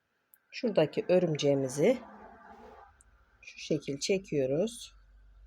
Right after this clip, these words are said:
Birleştirip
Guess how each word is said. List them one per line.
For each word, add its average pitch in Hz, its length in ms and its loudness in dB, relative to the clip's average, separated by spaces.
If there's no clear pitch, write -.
Birleştirip 170 960 0